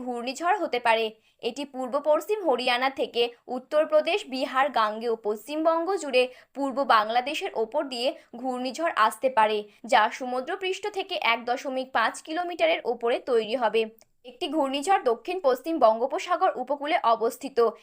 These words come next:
এবং গড় সমুদ্রপৃষ্ঠ থেকে তিন দশমিক এক কিলোমিটার পর্যন্ত বিস্তৃত। এর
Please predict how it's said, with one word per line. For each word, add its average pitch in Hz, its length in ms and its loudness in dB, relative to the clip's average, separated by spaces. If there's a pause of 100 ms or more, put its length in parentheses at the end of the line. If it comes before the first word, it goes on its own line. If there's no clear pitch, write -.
(280)
এবং 254 160 2 (160)
গড় 233 260 8
সমুদ্রপৃষ্ঠ 302 640 -6 (120)
থেকে 381 140 -6 (100)
তিন 269 200 -6
দশমিক 320 380 -2 (160)
এক 262 140 -2
কিলোমিটার 262 500 0
পর্যন্ত 233 360 -2 (120)
বিস্তৃত। 226 380 -8 (480)
এর 233 80 2